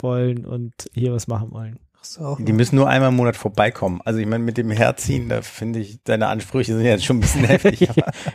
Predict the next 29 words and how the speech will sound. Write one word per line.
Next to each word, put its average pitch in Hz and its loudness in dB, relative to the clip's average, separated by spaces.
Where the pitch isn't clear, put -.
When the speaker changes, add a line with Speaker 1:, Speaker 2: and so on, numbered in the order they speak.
Speaker 2:
Nee, 139 0
Speaker 3:
reicht 139 8
Speaker 2:
ja. - 4
Speaker 3:
doch, 151 0
wenn 151 4
die 143 4
mal 139 4
ab 139 4
und 131 -4
zu - -12
vorbeikommen. 127 2
Speaker 2:
<laughs> - 0
Genau. 143 -4
Speaker 1:
Na 131 -8
gut. - -14
Also, 160 4
wenn 143 4
ihr 151 6
Lust 160 4
habt, 151 4
hier 143 6
nach 139 0
Brandenburg 143 2
in 143 -4
die 135 0
Gegend 131 2
zu 131 -4
kommen, 127 0
Speaker 3:
Ich 123 -4